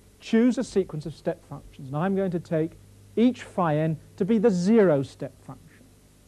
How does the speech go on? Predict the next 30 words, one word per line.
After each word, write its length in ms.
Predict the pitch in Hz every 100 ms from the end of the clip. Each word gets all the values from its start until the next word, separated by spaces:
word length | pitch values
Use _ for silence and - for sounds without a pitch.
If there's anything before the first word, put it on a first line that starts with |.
| -
So 80 | 143
what, 460 | 151 160 160 -
what 160 | 170 160
I 120 | 156
get 220 | 143 147 -
here 300 | - 220 240 - - - - -
is 120 | 254
a 60 | 254
sequence 440 | - 226 185 190
of 100 | 202
zeros 560 | 156 160 208 170 135 147
which 160 | 180 -
converges 460 | 185 165 160 143
to 120 | -
zero. 400 | 143 139 160 127 - - - - - - - - - - - _ -
Now, 160 | 190
if 140 | 175 196
I 120 | 175
do 320 | 156 254 269
take 280 | - 175 156 -
f 300 | 226 170 - _ _
to 80 | 220
be 140 | 190
the 100 | 165
characteristic 840 | 160 - 262 254 196 185 151 156 -
function 480 | 160 147 - 147 -
of 100 | 147 -
any 240 | 262 285 226
null 240 | 175 143
set, 360 | 143 - 180